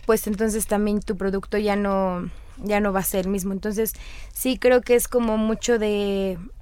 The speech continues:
de prueba y error, pero está padre. Creo que hacer pan es de las cosas más divertidas que puedes hacer en casa, ¿no? Y empiezas así, ah, pues si lo dejé tanto tiempo, entender, eh, dónde puedes fermentar o no, porque pues nadie va a tener una fermentadora en su casa.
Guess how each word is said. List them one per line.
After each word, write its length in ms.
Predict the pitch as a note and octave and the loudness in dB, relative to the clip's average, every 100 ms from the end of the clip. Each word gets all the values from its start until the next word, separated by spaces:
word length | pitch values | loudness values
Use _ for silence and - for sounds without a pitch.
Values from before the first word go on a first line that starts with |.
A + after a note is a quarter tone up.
| - | -12
de 220 | G3+ G#3+ G#3 | -2 0 0
prueba 300 | A3+ A3+ A3+ | 4 6 6
y 80 | G#3 | 4
error, 320 | F#3+ A3 G4 - - - - - - - - - | 4 4 4 0 -16 -16 -16 -16 -18 -18 -8 2
pero 680 | A3+ A3 A3 G#3+ G#3 G#3 G#3 - - | 4 6 4 4 4 2 2 -2 -2
está 260 | A#3+ B3+ | 0 2
padre. 280 | - A#3+ A3 | 2 4 2
Creo 220 | - C4 | 4 2
que 100 | C4+ | 4
hacer 260 | C4+ B3+ B3 | 2 4 4
pan 260 | B3 A#3+ B3 | 4 4 4
es 100 | A#3 | 4
de 60 | |
las 160 | G#3+ G3 | 2 2
cosas 420 | A3+ G#3+ A3+ G3+ | -2 -2 -2 0
más 360 | A3 A3 - - G#3+ | 0 0 -2 -6 -2
divertidas 580 | A#3 G#3+ F#3 A3 G#3+ | 2 2 2 2 2
que 100 | - G#3+ | 2 -2
puedes 220 | G#3+ G3+ | 0 0
hacer 240 | F3+ G3+ | 0 0
en 100 | G#3 | 0
casa, 400 | G3 G3 G#3+ B3+ - - - - - - - | 0 -2 0 -2 -4 -10 -10 -12 -12 -12 -10
¿no? 240 | G#3 A3+ B3+ | -4 2 4
Y 100 | A#3+ | 4
empiezas 460 | G3 F3+ G3+ G3+ | 2 -2 -2 0
así, 160 | G#3 G#3 | 0 4
ah, 240 | A3+ B3 - | 4 4 0
pues 120 | G3 | -4
si 80 | F#3+ | 2
lo 80 | |
dejé 280 | F#3+ F#3+ A3+ | 2 2 0
tanto 280 | A3+ A3+ G#3+ | 2 0 0
tiempo, 420 | - A#3+ A#3+ A#3+ - - - - | 0 0 2 0 0 -10 -10 -2
entender, 640 | A3 G3 A3 A3+ A#3+ A#3 - | 0 2 4 6 6 4 4
eh, 300 | A#3 A3+ G#3 | 4 6 4
dónde 300 | A3+ A3+ A3 | 4 2 2
puedes 280 | - A3+ | 2 2
fermentar 380 | G#3+ G#3 G3+ A3 | 2 0 4 4
o 40 | A3 | 4
no, 160 | A#3+ | 2
porque 180 | A3 F3+ | 0 -4
pues 160 | - F3 | -4 -2
nadie 160 | G3+ | 2
va 60 | G#3 | 2
a 40 | |
tener 140 | F#3+ G#3 | 2 0
una 100 | F#3 | 0
fermentadora 460 | F#3+ F#3+ E3+ F#3+ F#3+ | -2 -4 -2 -2 0
en 80 | |
su 120 | F#3+ A3+ | -2 2
casa. 380 | C4 - A#3 | 2 2 0